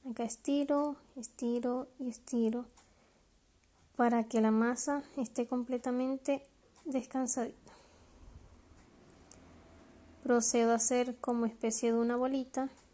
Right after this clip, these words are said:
y la llevo al bol. Una vez, una vez en el bol,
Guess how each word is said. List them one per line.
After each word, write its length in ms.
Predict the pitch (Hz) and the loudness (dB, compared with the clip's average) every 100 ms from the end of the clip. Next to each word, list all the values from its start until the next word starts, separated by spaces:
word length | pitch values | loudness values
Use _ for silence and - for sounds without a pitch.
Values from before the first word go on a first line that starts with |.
| _ _ 294 | _ _ 0
y 120 | 277 | 4
la 140 | 277 | 4
llevo 400 | 247 226 220 220 220 | 4 4 4 2 0
al 180 | 214 | -2
bol. 280 | 202 196 196 - - - - - - - _ - _ _ _ _ _ - _ _ _ _ _ _ _ _ _ - _ _ _ 415 | 0 -2 -4 -8 -20 -20 -20 -20 -20 -20 _ -20 _ _ _ _ _ -20 _ _ _ _ _ _ _ _ _ -20 _ _ _ 0
Una 380 | 254 247 247 | 4 4 4
vez, 360 | 240 233 247 - - - _ - - - _ _ - - | 4 2 0 -8 -16 -20 _ -20 -20 -20 _ _ -10 4
una 280 | 269 269 | 6 6
vez 340 | 285 262 254 - | 6 6 6 6
en 160 | 262 | 6
el 160 | 285 294 | 8 6
bol, 520 | 277 254 226 220 240 | 6 8 8 8 4